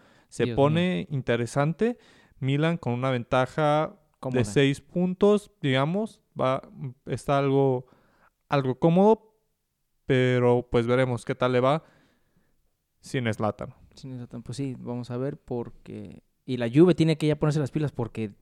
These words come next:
Speaker 2: el simple hecho de escuchar que la Roma está encima de la Juve es algo, es algo raro, es algo raro de escuchar, pero bueno. Lo que no es raro son los resultados de la Bundesliga.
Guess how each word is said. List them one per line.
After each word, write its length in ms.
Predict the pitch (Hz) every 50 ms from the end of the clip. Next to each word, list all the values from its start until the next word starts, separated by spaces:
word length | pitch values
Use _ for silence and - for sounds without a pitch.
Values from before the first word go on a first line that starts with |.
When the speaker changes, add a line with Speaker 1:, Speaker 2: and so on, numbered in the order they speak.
| _ - - - 247 285
Speaker 2:
el 180 | - 123 107 110
simple 220 | - 151 147 156
hecho 160 | 151 - - 135
de 160 | 120 113 107
escuchar 360 | 104 - - 117 - 131 120
que 120 | - 120
la 140 | 110 107 107
Roma 260 | 104 127 135 131 120
está 180 | 110 - - 131
encima 360 | 127 127 - 143 139 135 131
de 40 | 127
la 120 | 127 127
Juve 260 | 135 151 143 139 160 - _ _ _ _ _ _ _ -
es 120 | 120 110
algo, 580 | 123 127 127 120 127 123 123 120 117 113 113 110
es 140 | - 117 -
algo 180 | 135 123 117 123
raro, 280 | 120 110 104 92 92
es 100 | 92 -
algo 160 | 117 117 123 120
raro 200 | 104 117 120 117
de 60 | 110
escuchar, 400 | 104 - - - - 113 107 -
pero 260 | - 107 107 107 107
bueno. 280 | 107 113 110 107 104 - _ _ _ _ _ _ _ - - -
Lo 180 | - 165 147 -
que 100 | 151 170
no 120 | 220 240
es 80 | 185 160
raro 280 | 165 165 170 185 185 - _ _ _ _ _ _ _ _ _ _ _
son 220 | _ - 151 165 165
los 120 | 156 131
resultados 680 | 123 113 120 113 - 147 151 160 170 175 170 - _ _ _ _
de 120 | - 117 123
la 100 | 127 117
Bundesliga. 680 | 120 120 123 113 117 107 123 123 135 151 160 175 240